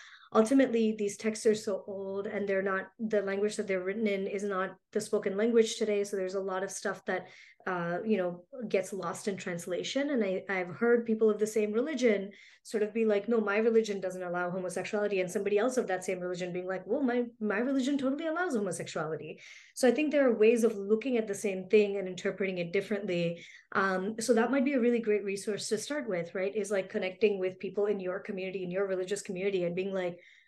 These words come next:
"What are you seeing that my dad's not seeing or my mom's not seeing?" Um, and that might be a really good place to start. And I think the base of everything that is, this is, this is the thing that surprises me, is that every religion tells you to be good to each other.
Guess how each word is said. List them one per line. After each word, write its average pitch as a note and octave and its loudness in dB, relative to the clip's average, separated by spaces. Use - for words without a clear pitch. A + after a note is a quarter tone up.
"What C#4 6
are - 6
you C#4 6
seeing G3+ 4
that E3+ -4
my F3+ -4
dad's E3+ -4
not D#3+ -4
seeing E3+ -6
or F3 -4
my F3 -4
mom's E3 -4
not C#3+ -10
seeing?" - -12
Um, F3 0
and G#3+ 6
that B3+ 4
might B3 4
be A#3+ 6
a A3+ 8
really G#3+ 6
good - 0
place F#3 -6
to F#3+ -4
start. F3 -2
And F#3+ -2
I G3+ 2
think C#4+ -4
the A3 0
base A3 0
of G#3+ 2
everything F3 -4
that E3+ -2
is, E3 -4
this F#3 -6
is, G#3 -4
this C4+ 2
is A3+ -4
the A3+ 2
thing G3 -2
that F3 -4
surprises F3 -6
me, F3+ -4
is E3 -6
that E3+ -4
every A#3 4
religion F#3+ 2
tells F#3+ -4
you F#3 -2
to F3+ -6
be F3 -4
good F3 -4
to E3+ -10
each D3+ -10
other. - -8